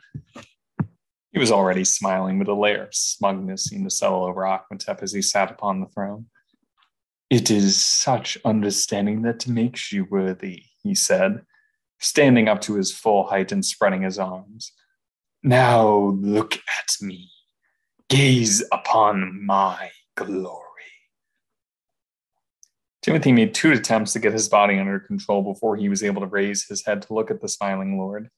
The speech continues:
Tears spilled from his red eyes as he looked upon him. His legs slowly failed him and he sank to his knees, unable to bear the weight of the eye contact. Akhmetep held his gaze for a few seconds before Timothy dissolved into a weeping mess on the floor,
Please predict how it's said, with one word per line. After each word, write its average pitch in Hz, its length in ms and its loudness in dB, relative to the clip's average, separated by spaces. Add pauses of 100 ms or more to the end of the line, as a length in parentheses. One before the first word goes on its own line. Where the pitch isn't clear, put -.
(800)
Tears 135 380 2
spilled 107 340 0
from 104 160 -4
his 101 180 -6
red 101 180 2
eyes 98 320 0
as 98 140 -14
he 104 80 -8
looked 98 260 -4
upon 95 320 -6
him. 95 280 -16 (500)
His 104 140 -2
legs 110 320 4
slowly 113 320 4
failed 113 340 2
him 95 140 -2
and 95 100 -2
he 95 60 -2
sank 104 320 -2
to - 120 -12
his 98 160 -4
knees, 98 380 -4 (600)
unable 120 340 2
to 101 60 -2
bear 98 200 -2
the 95 80 -4
weight 95 220 -6
of 92 120 -10
the 95 140 -4
eye 92 140 -4 (120)
contact. 107 480 -14 (1000)
Akhmetep 113 500 4
held 110 260 4
his 104 160 2
gaze 104 320 0
for 113 120 -2
a 101 60 -4
few 117 180 -2
seconds 104 440 -2
before 101 360 -2
Timothy 101 440 -4
dissolved 98 420 0
into 104 260 -6
a 95 60 -2
weeping 98 440 -2
mess 98 280 -4
on 95 120 -6
the 95 100 -6
floor, 98 440 -6